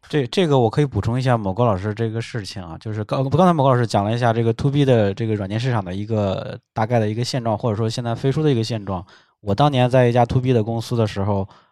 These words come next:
呃，也买了一些 to B 的这种，就是专门面向 to B 的协作软件。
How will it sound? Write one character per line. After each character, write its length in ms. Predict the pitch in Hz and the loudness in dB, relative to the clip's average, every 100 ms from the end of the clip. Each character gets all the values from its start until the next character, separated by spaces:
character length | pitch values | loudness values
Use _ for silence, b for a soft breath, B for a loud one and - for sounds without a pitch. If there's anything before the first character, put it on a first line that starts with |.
| b | b
呃， 260 | 98 101 95 | -4 -2 -2
也 340 | 98 92 95 | -4 -4 -2
买 260 | 113 104 87 | -2 -2 -4
了 100 | 95 | -6
一 80 | |
些 220 | 104 107 107 | -8 -8 -8
to 200 | - 120 | -6 -2
B 160 | 127 | -2
的 140 | 107 98 | 0 -2
这 120 | 101 | -4
种， 300 | 92 85 101 _ | -8 -14 -18 _
就 100 | 107 | -14
是 140 | 104 | -8
专 180 | - 131 | -2 -2
门 120 | 120 | -2
面 100 | 117 | -4
向 120 | 117 113 | -6 -4
to 120 | 123 | -2
B 120 | 123 | 0
的 100 | 110 | 0
协 100 | 117 | 0
作 120 | 123 | 2
软 140 | 110 95 | 0 0
件。 240 | 110 | -4